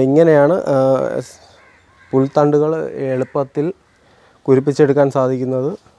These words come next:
ഇങ്ങനെയാണ് ഞാൻ കൂടുതലും കമ്പുകൾ കുരുപ്പിച്ചെടുക്കാറ്. അപ്പോൾ ഇത്, ആ, അപ്പോൾ നമ്മൾ രണ്ട് ദിവസത്തിന് മുമ്പ് വെച്ചായിരുന്നു. അപ്പോൾ ആ കമ്പ് എങ്ങനെ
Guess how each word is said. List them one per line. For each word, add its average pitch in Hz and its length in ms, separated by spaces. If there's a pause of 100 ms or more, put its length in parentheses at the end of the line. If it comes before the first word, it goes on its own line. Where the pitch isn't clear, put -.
(1300)
ഇങ്ങനെയാണ് 143 340
ഞാൻ 147 200 (100)
കൂടുതലും 131 480
കമ്പുകൾ 123 340 (120)
കുരുപ്പിച്ചെടുക്കാറ്. 120 800
അപ്പോൾ 123 180 (760)
ഇത്, 123 160 (520)
ആ, 117 240
അപ്പോൾ 127 240
നമ്മൾ 123 160 (140)
രണ്ട് 117 180
ദിവസത്തിന് 135 340
മുമ്പ് 127 160 (100)
വെച്ചായിരുന്നു. 117 520 (200)
അപ്പോൾ 117 180 (200)
ആ 117 40 (160)
കമ്പ് 113 560 (600)
എങ്ങനെ 131 380